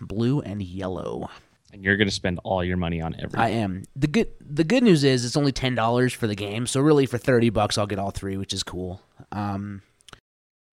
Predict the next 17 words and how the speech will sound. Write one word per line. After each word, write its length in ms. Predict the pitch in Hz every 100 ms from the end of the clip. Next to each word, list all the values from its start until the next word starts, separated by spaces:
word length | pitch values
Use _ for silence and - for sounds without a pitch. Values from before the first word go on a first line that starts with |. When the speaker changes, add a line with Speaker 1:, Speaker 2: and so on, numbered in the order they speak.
| _ _ _
Speaker 1:
yeah, 260 | - 180 156
they'll 160 | 151 143
remain 220 | 147 147
true 160 | -
to 60 | 165
the 100 | 160
originals. 640 | 147 143 147 151 147 -
They're 160 | 127 123
not 180 | 131 131
gonna 160 | 143
have 560 | 127 127 131 127 120 104
really 280 | 131 131 131
any 140 | 127
updated 520 | 117 117 127 120 120
graphics 540 | 110 120 117 127 127 -
or 80 | 104
visuals. 1040 | 127 143 156 151 151 147 139 131 - -